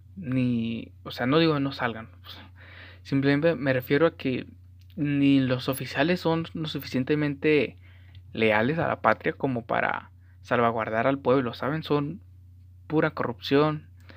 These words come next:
y, no sé, se les sube el poder que se supone que, el su-, que creen que tienen, ¿saben? Se les sube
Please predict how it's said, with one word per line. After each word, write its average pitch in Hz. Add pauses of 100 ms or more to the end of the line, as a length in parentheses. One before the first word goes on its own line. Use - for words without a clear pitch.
(460)
y, 120 (640)
no 151
sé, -
se 120
les 107
sube 143
el 113 (240)
poder 123 (160)
que -
se -
supone 113 (160)
que, 123 (580)
el 123
su-, - (260)
que 127
creen 185
que 117
tienen, 123
¿saben? 165
Se 135
les 123
sube 147